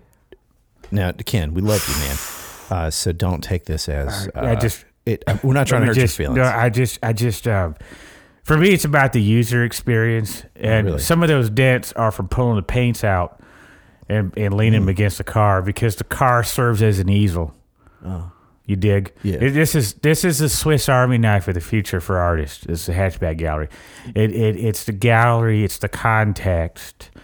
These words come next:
Speaker 2: and it's the vehicle for learning.
Speaker 1: Mm-hmm.
Speaker 2: It's a, it's the vehicle to bring, uh,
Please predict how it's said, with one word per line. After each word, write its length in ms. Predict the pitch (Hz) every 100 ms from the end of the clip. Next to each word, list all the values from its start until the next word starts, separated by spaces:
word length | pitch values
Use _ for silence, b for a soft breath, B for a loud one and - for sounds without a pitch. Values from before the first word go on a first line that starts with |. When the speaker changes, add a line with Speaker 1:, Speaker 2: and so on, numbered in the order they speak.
| B B B B
Speaker 2:
and 240 | 107 104
it's 160 | 98 -
the 140 | 101
vehicle 500 | 85 107 104 90 92
for 260 | 82 87 85
learning. 340 | 80 71 73
Speaker 1:
Mm-hmm. 180 | 90 82
Speaker 2:
It's 160 | 110 -
a, 120 | 139 107
it's 200 | 139 -
the 120 | 123
vehicle 680 | 113 151 160 151 151 139 135
to 160 | -
bring, 580 | 117 123 127 127 117 113 - B B B B B B
uh, 240 | 117 117